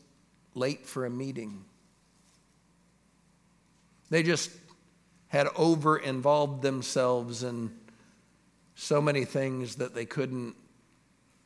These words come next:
do something that God very clearly wanted them to do.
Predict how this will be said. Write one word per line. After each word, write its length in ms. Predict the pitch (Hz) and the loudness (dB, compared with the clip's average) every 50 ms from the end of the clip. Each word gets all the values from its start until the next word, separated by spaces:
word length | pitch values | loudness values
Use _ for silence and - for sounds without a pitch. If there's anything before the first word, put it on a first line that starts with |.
| _ _ _ _ _ 135 | _ _ _ _ _ -8
do 180 | 135 135 135 | -6 -4 -4
something 520 | 123 - - 135 123 - - 123 120 120 120 | -4 -2 0 -2 -2 -2 -4 -6 -4 -4 -4
that 160 | 120 120 - | -6 -4 -2
God 460 | 123 120 123 127 127 120 117 107 101 - - _ _ _ _ 117 | -2 0 0 0 -2 -2 -6 -10 -12 -14 -20 _ _ _ _ -4
very 280 | 120 120 120 120 113 | -2 0 0 0 -2
clearly 800 | 110 - - - - 135 131 135 131 127 120 120 120 117 110 - - - - - - - _ _ _ _ _ _ | -4 -6 -10 -6 -4 -2 -2 0 0 0 0 0 -2 -2 -4 -6 -12 -20 -20 -20 -20 -20 _ _ _ _ _ _
wanted 600 | - 120 123 131 131 127 123 - 131 123 123 120 | -6 -4 -2 -2 -2 -2 -2 -2 -4 -4 -2 -4
them 440 | 120 117 117 117 117 113 110 110 101 - - - - - _ _ _ _ _ _ _ _ _ | -2 -2 -2 -2 -2 -4 -4 -6 -10 -12 -20 -20 -20 -20 _ _ _ _ _ _ _ _ _
to 120 | - 127 | -10 -8
do. 280 | 120 - 151 135 107 | -6 -6 -6 -6 -8